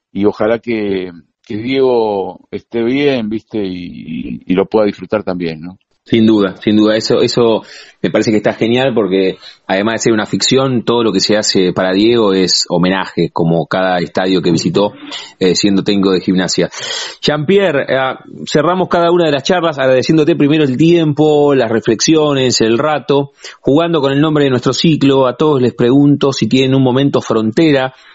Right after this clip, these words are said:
Speaker 2: en sus vidas que no se refiere a un lugar geográfico, sino a un momento rupturista, bisagra, decisivo. También sé que es difícil a veces elegir uno solo,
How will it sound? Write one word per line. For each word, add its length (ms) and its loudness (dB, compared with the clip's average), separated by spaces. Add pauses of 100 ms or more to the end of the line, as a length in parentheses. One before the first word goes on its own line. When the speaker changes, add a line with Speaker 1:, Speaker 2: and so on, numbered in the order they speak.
(140)
Speaker 2:
en 160 2
sus 200 2
vidas 300 4
que 100 0
no 80 -2
se 120 -2
refiere 300 0
a 20 0
un 60 0
lugar 220 2
geográfico, 720 0 (300)
sino 260 2
a 40 0
un 80 0
momento 640 2
rupturista, 800 0
bisagra, 1080 -2
decisivo. 760 2
También 300 -2
sé 140 0 (280)
que 100 0
es 60 2
difícil 360 0
a 20 0
veces 140 0 (100)
elegir 380 0
uno 240 0
solo, 520 0